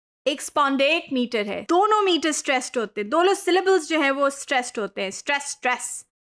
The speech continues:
Anapaestic मीटर, अनस्ट्रेस्ड, अनस्ट्रेस्ड, स्ट्रेस्ड। तीन सिलेबल्स, पहले दो अनस्ट्रेस्ड, आखिरी स्ट्रेस्ड। Dactylic मीटर, मुश्किल लफ्ज़ है dactylic मीटर, इसमें स्ट्रेस,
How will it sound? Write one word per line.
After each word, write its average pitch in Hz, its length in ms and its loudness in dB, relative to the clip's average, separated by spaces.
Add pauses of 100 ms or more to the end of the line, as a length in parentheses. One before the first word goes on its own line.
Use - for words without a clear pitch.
(140)
Anapaestic 339 760 0
मीटर, 220 360 -8 (380)
अनस्ट्रेस्ड, 349 840 -2 (320)
अनस्ट्रेस्ड, 302 840 0 (160)
स्ट्रेस्ड। - 640 -6 (680)
तीन 349 440 2
सिलेबल्स, 294 640 0 (340)
पहले 302 320 2
दो 302 120 0
अनस्ट्रेस्ड, 277 680 0 (160)
आखिरी 247 380 0
स्ट्रेस्ड। - 600 -6 (340)
Dactylic 294 840 -2 (180)
मीटर, 233 420 -2 (540)
मुश्किल 269 440 -2
लफ्ज़ 262 200 0
है 277 120 2
dactylic 277 920 -4
मीटर, 226 400 -2 (260)
इसमें 262 420 0
स्ट्रेस, - 680 -4